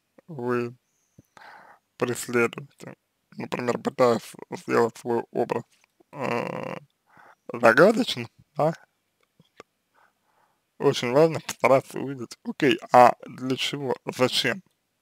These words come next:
Зачем я, а, делаю его загадочным? Зачем мне это нужно? Вот.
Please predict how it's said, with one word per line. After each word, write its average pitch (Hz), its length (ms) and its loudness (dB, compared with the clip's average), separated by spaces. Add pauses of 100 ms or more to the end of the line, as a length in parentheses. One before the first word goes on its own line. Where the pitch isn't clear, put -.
(320)
Зачем 123 420 -2
я, 127 260 -2 (1080)
а, 117 460 4
делаю 123 500 2
его 120 240 -2
загадочным? 123 600 0 (840)
Зачем 123 460 -2
мне 117 100 -10
это 123 180 -8
нужно? 123 420 -16 (640)
Вот. 120 160 -14